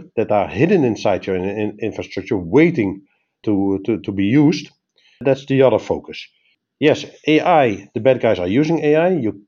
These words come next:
can counter it, they will breach you. And our goal is to use A I to find them, hunt them down, and kick them out, of course.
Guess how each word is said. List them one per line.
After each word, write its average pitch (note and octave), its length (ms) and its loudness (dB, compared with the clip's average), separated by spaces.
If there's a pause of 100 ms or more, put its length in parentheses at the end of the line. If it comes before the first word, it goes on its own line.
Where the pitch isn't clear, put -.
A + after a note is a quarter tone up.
can F3+ 380 -2 (240)
counter C3+ 300 2
it, - 260 -4
they G2+ 100 -2
will F2+ 140 -2
breach C3 380 -2
you. F3 280 0 (280)
And G#2+ 260 -8 (320)
our D3 140 4
goal C#3 320 4
is A#2+ 260 -2 (300)
to F#2+ 100 -12
use B2+ 320 -2
A D#3 160 2
I F3 300 -2 (260)
to G2 240 -2 (340)
find D#3+ 360 0
them, E3+ 440 0
hunt - 300 -2
them D3 160 0
down, C#3 480 0 (720)
and B2 160 -4
kick - 180 -4
them G2 140 -2
out, C#2+ 180 -6
of - 140 -20
course. - 180 -16